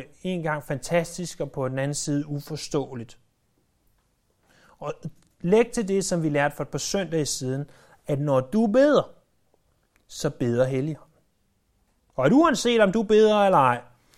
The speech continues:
så sidder Jesus ved Gud Faders højre hånd og går i forbøn for dig. Vi ved, at Gud virker alt godt,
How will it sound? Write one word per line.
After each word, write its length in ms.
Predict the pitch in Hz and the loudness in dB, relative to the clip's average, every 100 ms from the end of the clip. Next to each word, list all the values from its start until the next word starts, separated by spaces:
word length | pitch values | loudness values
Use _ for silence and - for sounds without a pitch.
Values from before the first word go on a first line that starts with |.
| - - | -20 -20
så 280 | - 190 180 | -6 -2 -2
sidder 300 | - 196 175 | 0 2 4
Jesus 580 | 165 196 185 202 160 | 2 -4 -4 -6 -4
ved 180 | 147 147 - - - | -4 -4 -6 -12 -6
Gud 140 | 151 | -4
Faders 500 | 131 160 170 180 180 | -2 2 4 6 2
højre 300 | - 151 165 | 2 2 2
hånd 240 | 165 131 120 - | 0 -4 -8 -12
og 100 | 135 | -8
går 140 | - 151 | -2 -2
i 40 | |
forbøn 500 | 147 117 113 127 131 | -2 -4 -2 -4 -6
for 180 | - 131 | -4 -4
dig. 120 | 131 - _ _ _ _ _ _ _ _ _ _ _ - - _ _ _ _ _ _ _ _ _ _ _ _ _ _ | -4 -14 _ _ _ _ _ _ _ _ _ _ _ -20 -20 _ _ _ _ _ _ _ _ _ _ _ _ _ _
Vi 320 | 214 165 202 147 | -6 -2 0 2
ved, 200 | 185 180 | 0 -2
at 160 | 156 - | -8 -4
Gud 160 | 151 | -2
virker 340 | 160 127 135 156 | 0 0 -2 -4
alt 260 | 127 135 | -6 -8
godt, 200 | - 127 | -6 -6